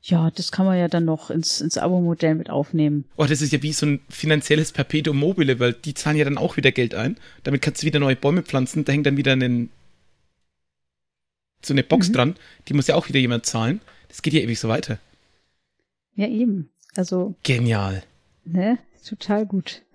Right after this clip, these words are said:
Speaker 2: Oha. Was ma-, was machst du denn, wenn du so Weltherrschaft an dich gerissen hast mit deinem, äh, mit deinem
Speaker 1: Na, na,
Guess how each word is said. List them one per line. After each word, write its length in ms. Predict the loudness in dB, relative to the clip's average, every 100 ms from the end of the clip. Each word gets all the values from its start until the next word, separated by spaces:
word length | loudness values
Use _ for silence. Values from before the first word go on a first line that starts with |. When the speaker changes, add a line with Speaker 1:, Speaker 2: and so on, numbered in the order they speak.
| -18 -14 -14 -16 -4
Speaker 2:
Oha. 380 | -2 -2 -6 -10 _ _ _ _ _
Was 140 | -2
ma-, 140 | 0 2
was 180 | 0 2
machst 200 | 0 2
du 40 |
denn, 160 | 0 2
wenn 120 | 2
du 80 | 0
so 160 | 0
Weltherrschaft 500 | 2 2 0 -2 -4
an 80 | -2
dich 140 | -4 -2
gerissen 320 | -4 -2 -4
hast 240 | -4 -6
mit 160 | -4 0
deinem, 360 | 2 0 -2 -8
äh, 100 | -4
mit 180 | -2 0
deinem 240 | 0 2
Speaker 1:
Na, 40 |
na, 40 | 2